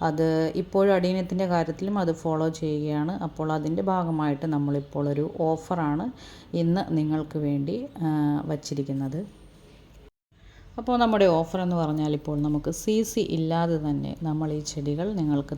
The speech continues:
തരുന്നു എന്നുള്ളതാണ്. നമ്മുടെ ചെടികളുടെ വെറൈറ്റികൾ, കളർ കോഡുകൾ ന-, ഈ വീഡിയോയിലും കാണിക്കുന്നുണ്ട്, മുൻപത്തെ വീഡിയോയിലും കാണിച്ചിട്ടുണ്ട്. ഈ ചെടികളൊക്കെ തന്നെയാണ് നിങ്ങൾക്ക് കോംബോ ഓഫറിൽ ലഭിക്കുന്നത്. നമ്മുടെ കണ്ടീഷൻസ് എന്താണെന്ന് വെച്ച് കഴിഞ്ഞാൽ കൂടുതലൊന്നുമില്ല.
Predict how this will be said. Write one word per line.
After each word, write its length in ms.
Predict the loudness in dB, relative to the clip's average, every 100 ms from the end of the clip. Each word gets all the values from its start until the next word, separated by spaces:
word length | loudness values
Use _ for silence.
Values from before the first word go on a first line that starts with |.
| -2
തരുന്നു 440 | -2 -2 -2 -4 -4
എന്നുള്ളതാണ്. 640 | -4 -4 -4 -6 -6 -8 -10 -16 -16 -16 -12 -2
നമ്മുടെ 500 | 0 2 4 4 2
ചെടികളുടെ 840 | 0 2 2 2 0 2 2 4 4
വെറൈറ്റികൾ, 640 | 2 2 0 0 -2 -2 0
കളർ 200 | 0 0
കോഡുകൾ 580 | -2 -4 -2 0 0 -2 -6 -18 -8 -2
ന-, 260 | 2 2 2
ഈ 120 | 2
വീഡിയോയിലും 520 | 2 2 2 2 2
കാണിക്കുന്നുണ്ട്, 480 | 0 0 0 -2 0
മുൻപത്തെ 440 | 0 0 0 0
വീഡിയോയിലും 460 | 0 2 2 2 0
കാണിച്ചിട്ടുണ്ട്. 720 | 0 0 -2 -4 -4 -4 -4
ഈ 120 | -4 -4
ചെടികളൊക്കെ 600 | -2 -2 -2 -4 -6 -6
തന്നെയാണ് 600 | -2 0 0 2 0 2
നിങ്ങൾക്ക് 420 | 2 0 -2 -2
കോംബോ 400 | 2 2 2 0
ഓഫറിൽ 340 | -2 -4 -2
ലഭിക്കുന്നത്. 560 | -2 -4 -4 -2 -2 -2
നമ്മുടെ 360 | -2 0 0 0
കണ്ടീഷൻസ് 560 | 0 0 -2 -4 -4 -2
എന്താണെന്ന് 460 | 0 0 0 -2
വെച്ച് 240 | -4 -6 -6
കഴിഞ്ഞാൽ 400 | -4 -2 -2 -4
കൂടുതലൊന്നുമില്ല. 1120 | 0 2 4 4 2 0 0 -2 -2 -4